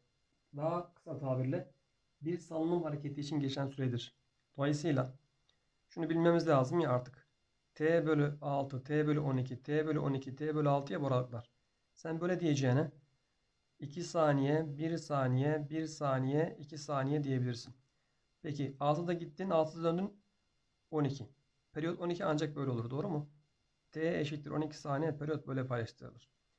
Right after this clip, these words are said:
T bölü altı, on iki. T bölü on iki, bir falan diye paylaştırdık. Peki yirmi saniye sonra nerede olur? K'dan başlayan demiş. K'dan başlayan demiş.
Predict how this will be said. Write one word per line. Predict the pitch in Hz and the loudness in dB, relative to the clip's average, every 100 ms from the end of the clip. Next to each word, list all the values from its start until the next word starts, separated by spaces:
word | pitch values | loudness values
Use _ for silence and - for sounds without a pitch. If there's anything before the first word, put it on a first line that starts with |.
| _ _ - | _ _ -6
T | 165 170 | -2 2
bölü | 160 | 4
altı, | 139 131 190 | 4 4 -2
on | 147 | -4
iki. | 127 117 - | -4 -6 -8
T | 156 165 | -6 -2
bölü | 156 160 190 _ - | 0 0 -4 _ -8
on | 156 | -4
iki, | 139 143 156 | -4 -4 -6
bir | 127 - - - | -6 -8 -12 -8
falan | 143 135 | -2 -2
diye | 156 | -2
paylaştırdık. | 147 135 123 - 127 120 120 117 - | -4 -4 -6 -6 -10 -10 -8 -10 -10
Peki | 175 180 175 _ _ _ _ _ _ _ _ _ _ _ | -8 -6 -8 _ _ _ _ _ _ _ _ _ _ _
yirmi | 160 196 | 0 0
saniye | 196 196 185 | 4 4 4
sonra | 185 | 2
nerede | 185 185 185 | 2 4 4
olur? | 185 - - | 0 -4 0
K'dan | 160 175 170 | 4 4 4
başlayan | 143 127 135 127 | 2 0 0 0
demiş. | 120 113 | -2 -6
K'dan | - 147 156 143 | -2 0 2 2
başlayan | 123 - - 131 | 0 -2 -6 -6
demiş. | 127 - | -8 -14